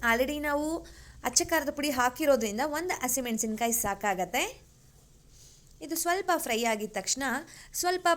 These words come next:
ಪುದೀನ ಮತ್ತು ಕೊತ್ತಂಬರಿಯನ್ನು ಫೈನ್ ಚಾಪ್ ಮಾಡ್ಕೊಂಡಿದ್ದೀನಿ. ಅದು ಎಣ್ಣೆನಲ್ಲಿ ಫ್ರೈ ಆಗಲಿ. ಈ ಥರ ಮಾಡಿ ಹಾಕೋದ್ರಿಂದ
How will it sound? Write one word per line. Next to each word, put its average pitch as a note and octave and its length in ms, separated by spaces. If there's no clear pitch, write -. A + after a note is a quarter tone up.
ಪುದೀನ C4+ 260
ಮತ್ತು A3+ 200
ಕೊತ್ತಂಬರಿಯನ್ನು G#3+ 600
ಫೈನ್ D#4+ 340
ಚಾಪ್ B3+ 300
ಮಾಡ್ಕೊಂಡಿದ್ದೀನಿ. G3 580
ಅದು F4 140
ಎಣ್ಣೆನಲ್ಲಿ C4 440
ಫ್ರೈ A3+ 120
ಆಗಲಿ. A#3 180
ಈ - 100
ಥರ E4+ 100
ಮಾಡಿ A#3 260
ಹಾಕೋದ್ರಿಂದ A3 480